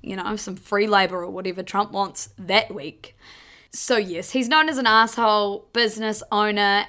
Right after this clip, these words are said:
and, um, there's also a ton on his ties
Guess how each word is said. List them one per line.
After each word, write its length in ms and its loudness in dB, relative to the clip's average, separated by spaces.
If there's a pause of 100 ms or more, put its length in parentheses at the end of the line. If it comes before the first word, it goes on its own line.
(120)
and, 360 -4 (120)
um, 340 0
there's 140 -2 (100)
also 420 4
a 200 2
ton 840 -2 (300)
on 180 2
his 300 -4
ties 500 -2